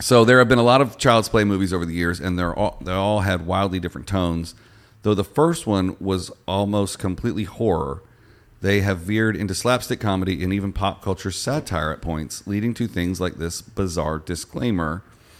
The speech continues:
In all the commercials for Bride of Chucky, a message would play that Britney Spears knew nothing about the film and wasn't affiliated with it in any way,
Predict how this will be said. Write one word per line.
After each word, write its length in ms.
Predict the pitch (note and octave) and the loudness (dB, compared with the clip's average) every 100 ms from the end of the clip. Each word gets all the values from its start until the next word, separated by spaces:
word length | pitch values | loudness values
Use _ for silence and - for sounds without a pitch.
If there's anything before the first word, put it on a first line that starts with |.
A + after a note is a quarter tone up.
| - _ _ - - - | -20 _ _ -20 -16 -4
In 160 | A2 G#2+ | -2 2
all 240 | A2 A#2+ C#3 | 6 8 6
the 100 | D#3+ | 2
commercials 560 | - C3 A#2+ - G2+ | 2 4 4 2 -4
for 160 | - A2 | 0 0
Bride 300 | F#2+ F#2 F2+ | 2 2 2
of 80 | E2+ | -2
Chucky, 340 | E2+ E2 - - _ _ _ - - - | -4 -4 -10 -20 _ _ _ -20 -20 -8
a 80 | F#2+ | -4
message 720 | F#2 F#2+ G#2+ A#2+ - C3+ C3 | 0 2 2 0 -4 -4 -4
would 220 | B2 A#2+ | -4 -4
play 380 | - G2+ E2 D#2+ | 0 0 2 0
that 260 | D#2 D2+ - | -4 -6 -4
Britney 260 | G#2+ A#2 | -4 -2
Spears 380 | A2 - F#2+ F2 | -4 -2 -2 0
knew 200 | F2 F2 | -2 -2
nothing 400 | E2+ F2+ G2+ C3 | -2 -2 -2 -2
about 240 | C3+ B2+ B2 | 0 0 0
the 80 | |
film 380 | C3+ G2 E2+ D#2+ - - _ | -4 -2 -2 -4 -8 -20 _
and 160 | - E2 | -8 -2
wasn't 300 | E2+ F2+ A#2+ | 0 0 -2
affiliated 520 | A#2 - G2 F2+ E2+ | -2 -2 0 0 -2
with 180 | E2 D#2+ | -2 -4
it 80 | F2 | -4
in 160 | E2+ E2+ - | -4 -4 -4
any 220 | E2+ F#2 | -4 -2
way, 340 | A#2 G#2 B1+ | 2 2 0